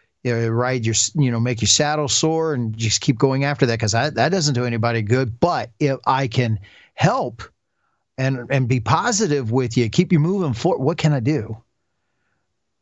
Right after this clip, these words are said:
But I don't just, I, I, I don't, I, I don't say, I don't come to the point where I don't say anything. I, I, I leave them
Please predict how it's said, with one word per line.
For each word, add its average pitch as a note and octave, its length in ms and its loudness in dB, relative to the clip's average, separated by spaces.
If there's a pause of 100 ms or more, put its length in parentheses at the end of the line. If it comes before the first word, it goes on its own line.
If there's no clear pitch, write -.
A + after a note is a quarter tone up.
(800)
But D#3 140 2
I D3 100 -2
don't D3 420 0
just, - 480 -2 (280)
I, A2+ 80 -6 (280)
I, B2+ 300 -2
I B2+ 120 2
don't, B2+ 400 0 (460)
I, B2 280 0
I C3 120 4
don't C3 360 0
say, A2+ 540 2 (340)
I - 80 -10
don't C3 260 2
come B2+ 160 2
to C3 80 2
the A#2 60 0
point C3 220 2
where A#2 120 0
I A#2 60 -2
don't B2 180 0
say A2 200 -2
anything. B2+ 640 -2 (1700)
I, C3 100 2
I, C#3 240 0
I C3+ 200 0
leave C3 600 0
them D#3+ 420 0